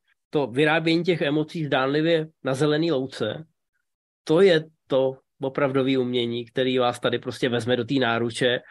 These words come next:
a chvílema vás hezky hladí a chvílema vás opravdu hodně drtí.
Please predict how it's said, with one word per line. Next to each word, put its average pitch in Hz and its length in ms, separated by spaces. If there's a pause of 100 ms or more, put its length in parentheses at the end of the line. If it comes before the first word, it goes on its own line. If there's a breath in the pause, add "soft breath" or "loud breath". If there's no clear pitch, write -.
(240 loud breath)
a 127 60
chvílema 131 500
vás 131 280
hezky 131 300
hladí 123 420
a - 40
chvílema 127 380
vás 135 200
opravdu 131 380
hodně 135 400
drtí. 135 420